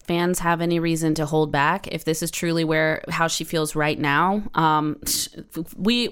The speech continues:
uh, she's given us the green light to go for him, which, you know, for better or for worse. But I, I just think it was so weird. Like, she really barely talked about Brian as an adult.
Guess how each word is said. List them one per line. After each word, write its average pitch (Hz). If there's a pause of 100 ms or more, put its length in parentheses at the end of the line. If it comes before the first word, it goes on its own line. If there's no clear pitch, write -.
(100)
uh, 180
she's 277
given 233
us 208
the 190
green 180
light 151
to 139 (360)
go 151
for 120
him, 104
which, -
you 160
know, 139
for 160
better 190
or 160
for 147
worse. 165 (380)
But 180
I, 214
I 277
just -
think 320
it -
was 277
so 254
weird. 226
Like, 196
she 233
really 233 (200)
barely 180
talked 185
about 170
Brian 156
as 156
an 165
adult. 147